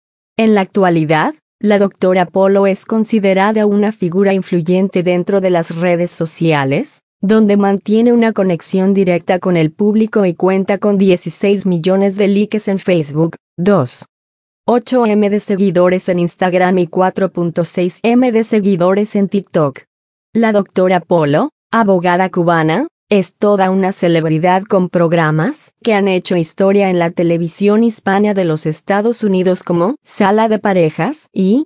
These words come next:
Caso Cerrado. Y todo eso está muy bien, sin embargo, ella es una más de las creadoras de historias que hacen creer a la audiencia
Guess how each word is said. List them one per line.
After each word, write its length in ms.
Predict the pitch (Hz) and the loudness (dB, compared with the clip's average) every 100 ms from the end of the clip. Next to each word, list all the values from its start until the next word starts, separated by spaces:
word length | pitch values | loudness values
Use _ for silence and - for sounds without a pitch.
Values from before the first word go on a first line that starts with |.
| - | -2
Caso 320 | 214 208 220 | -2 0 -2
Cerrado. 600 | 220 202 196 185 147 135 - _ _ _ - | 0 -2 0 0 0 -2 -6 _ _ _ -2
Y 160 | 240 | -2
todo 360 | - 214 214 202 | 2 2 4 4
eso 280 | 208 - 214 | 2 2 0
está 380 | 196 - 196 | 0 -2 0
muy 240 | 190 196 196 | 2 2 2
bien, 460 | 175 165 160 262 - _ | 2 2 2 0 -2 _
sin 300 | - - 220 | -8 0 2
embargo, 680 | 175 165 170 156 147 170 294 _ - | 4 2 2 0 0 0 -2 _ -4
ella 360 | 233 233 269 233 | 0 2 2 2
es 180 | 226 | 0
una 220 | 233 226 208 | 0 2 2
más 240 | 190 190 | 2 2
de 120 | 185 | 0
las 180 | 175 160 | 0 -2
creadoras 600 | 190 170 165 185 190 196 | 0 0 2 0 0 0
de 80 | 190 | 0
historias 800 | 165 - 175 156 160 185 208 - | -2 -2 0 2 2 -2 -4 -10
que 180 | - 226 | -2 0
hacen 380 | 226 240 - 277 | 0 -2 0 0
creer 380 | 240 208 180 185 | 2 2 2 2
a 40 | |
la 120 | 180 | 0
audiencia 640 | 170 185 156 143 - 202 | 0 2 2 0 -2 -2